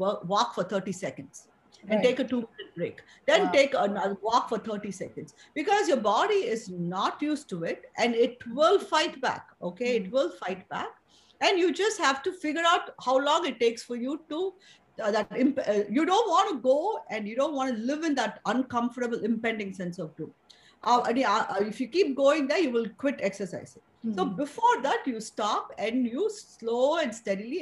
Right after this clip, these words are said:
Speaker 1: uh, increase your exercise capacity.
Speaker 2: Nice. So that
Speaker 1: And
Speaker 2: means
Speaker 1: there are
Speaker 2: taking
Speaker 1: some
Speaker 2: good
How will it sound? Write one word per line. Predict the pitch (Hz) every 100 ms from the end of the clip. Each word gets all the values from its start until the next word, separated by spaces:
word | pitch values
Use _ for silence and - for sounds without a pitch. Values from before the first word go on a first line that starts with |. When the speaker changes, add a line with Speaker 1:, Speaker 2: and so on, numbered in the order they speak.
| -
Speaker 1:
uh, | 180 -
increase | 180 233 220 240
your | 170
exercise | 165 - - -
capacity. | - - - - _ - 190
Speaker 2:
Nice. | 339 _ _ _
So | 370
that | 359 359
Speaker 1:
And | 320
Speaker 2:
means | 277
Speaker 1:
there | 349
are | 508
Speaker 2:
taking | 440 392
Speaker 1:
some | 330
Speaker 2:
good | 415